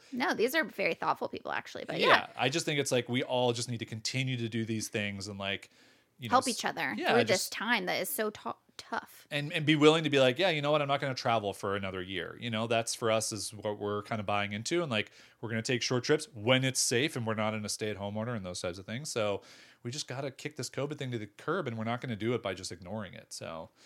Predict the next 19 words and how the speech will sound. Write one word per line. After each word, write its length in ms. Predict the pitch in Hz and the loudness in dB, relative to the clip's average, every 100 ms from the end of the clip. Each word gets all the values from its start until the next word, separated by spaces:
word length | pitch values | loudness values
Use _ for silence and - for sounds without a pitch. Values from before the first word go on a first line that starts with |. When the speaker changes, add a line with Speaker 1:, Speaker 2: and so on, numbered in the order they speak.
| 254 | -10
Speaker 1:
Great 220 | - - | -8 -8
point, 240 | - 226 185 | -6 -6 -4
babe. 300 | 165 196 190 _ _ - | -6 -6 -10 _ _ 2
Speaker 2:
All 340 | 269 247 208 | 6 8 6
right. 300 | 160 131 113 147 | 4 0 0 8
Well, 340 | 185 143 104 - - | 10 10 6 -8 -8
we 100 | 147 | 4
hope 160 | 165 190 | 6 6
you 60 | |
enjoyed 320 | 180 156 175 160 | 2 6 6 8
listening 340 | 160 160 165 | 6 4 0
to 80 | 151 | 0
this 160 | 156 151 | 2 4
episode. 400 | 156 156 156 147 | 4 6 6 8
Maybe 200 | 135 151 | 4 4
you 60 | |
got 240 | 151 143 120 | 8 6 6
one 540 | 110 120 139 143 147 - _ | 0 6 6 6 0 -10 _
habit 380 | - 127 135 139 | 2 2 4 0